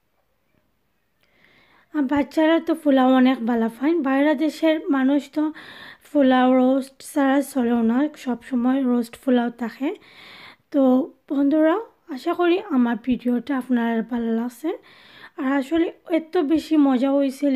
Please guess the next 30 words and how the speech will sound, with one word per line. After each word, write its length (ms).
এই 120
পোলাওটা, 480
খুব 140
বেশি 220
ভালো 220
লাগছে, 240
খুব 180
অনেক 200
মজা 280
হয়েছে 320
পোলাও। 340
আর 140
যে 120
আপু 240
ভাইয়ারা 380
আমারে, 380
উম, 400
সাবস্ক্রাইব 460
করছেন, 380
সবসময় 440
ভিডিও 260
দেখেন, 240
thank 260
you 80
so 60
much। 180
আর 100
যে 160
আপু 220
ভাইয়ারা 400